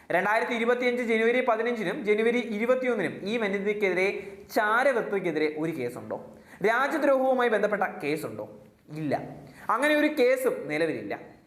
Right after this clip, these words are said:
ഈ വനിത കേരളത്തിൽ വരുമ്പോൾ അവർക്കെതിരെ കേന്ദ്ര അന്വേഷണ ഏജൻസികൾ എന്തെങ്കിലും തരത്തിലുള്ള ഒരു മുന്നറിയിപ്പ് പൊതു ഇടങ്ങളിൽ നൽകിയിട്ടുണ്ടോ? ഇല്ല, ഒരു മുന്നറിയിപ്പും നൽകിയിട്ടുമില്ല. അവരുടെ പ്രവർത്തനങ്ങളിൽ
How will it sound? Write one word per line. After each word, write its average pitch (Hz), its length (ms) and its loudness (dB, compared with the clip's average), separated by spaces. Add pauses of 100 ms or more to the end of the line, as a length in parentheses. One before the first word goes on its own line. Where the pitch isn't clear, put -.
(140)
ഈ 269 160 2
വനിത 277 260 2
കേരളത്തിൽ 262 440 2
വരുമ്പോൾ 233 500 2
അവർക്കെതിരെ 226 580 2
കേന്ദ്ര 208 280 2
അന്വേഷണ 214 540 -2
ഏജൻസികൾ 208 640 0
എന്തെങ്കിലും 294 560 2
തരത്തിലുള്ള 226 460 2
ഒരു 208 180 2
മുന്നറിയിപ്പ് 208 680 0 (400)
പൊതു 240 260 2
ഇടങ്ങളിൽ 165 540 0
നൽകിയിട്ടുണ്ടോ? 135 720 -6 (240)
ഇല്ല, 233 320 2 (460)
ഒരു 220 240 4
മുന്നറിയിപ്പും 180 640 0
നൽകിയിട്ടുമില്ല. 131 640 -6 (800)
അവരുടെ 202 280 2
പ്രവർത്തനങ്ങളിൽ 226 720 2